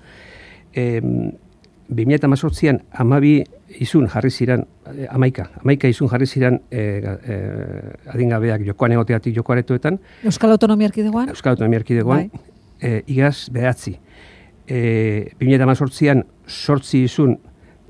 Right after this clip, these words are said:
Speaker 1: gaztea egoteagatik bakarrik, ez jokatu gabe, baina egoteagatik horrelako lokal baten, igaz lau. Eta, mm, igaz, e, bueno,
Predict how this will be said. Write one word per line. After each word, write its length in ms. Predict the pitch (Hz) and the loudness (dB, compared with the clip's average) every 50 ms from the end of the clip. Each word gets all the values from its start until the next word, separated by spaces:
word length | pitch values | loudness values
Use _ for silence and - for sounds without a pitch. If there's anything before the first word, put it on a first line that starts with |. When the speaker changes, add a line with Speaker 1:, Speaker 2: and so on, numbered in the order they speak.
| 160 139 | -4 -2
Speaker 1:
gaztea 380 | 117 123 117 - - 160 147 135 - - | -2 -2 -2 0 2 2 2 2 0 -2
egoteagatik 760 | - 139 127 123 151 147 - 147 131 131 127 127 131 - 131 123 | -2 0 2 4 4 4 6 6 6 6 4 2 2 2 2 2
bakarrik, 300 | 127 117 120 120 131 117 | 2 0 0 0 0 0
ez 80 | 127 127 | 0 0
jokatu 300 | 120 123 - 139 - 135 | 0 0 0 0 0 0
gabe, 160 | 113 117 131 | 0 2 2
baina 220 | 135 120 123 117 110 | 2 2 2 2 2
egoteagatik 540 | 120 127 123 - 131 117 113 110 - 117 - | 2 0 0 0 0 0 0 0 -2 -4 -4
horrelako 300 | 113 110 113 110 - 117 120 | -2 -4 -4 -2 -2 -2 -2
lokal 160 | - 131 127 | 0 0 0
baten, 320 | 131 131 131 160 156 160 - _ - - - - _ _ _ _ - | 0 0 0 0 0 0 -2 _ -20 -20 -20 -20 _ _ _ _ -6
igaz 280 | 131 127 135 139 131 - - - - | -2 0 0 0 0 -2 -10 -4 -2
lau. 380 | 127 123 123 117 101 90 90 - _ - - - - - - - - - _ - | 0 2 2 2 2 -2 -8 -14 _ -20 -20 -20 -20 -20 -20 -20 -20 -20 _ -12
Eta, 340 | - 127 - 127 120 - - | -8 -2 0 0 0 0 -2
mm, 460 | 143 135 131 123 117 113 110 107 - | -4 0 0 2 2 2 0 -2 -2
igaz, 480 | 131 127 120 139 156 151 - - - - _ - _ - | -2 0 0 0 0 -2 -4 -12 -16 -18 _ -20 _ -10
e, 480 | - 131 120 110 107 104 101 101 98 - | -6 -4 -2 -2 -2 -2 -4 -6 -6 -6
bueno, 240 | - 131 113 98 | -4 -4 -4 -4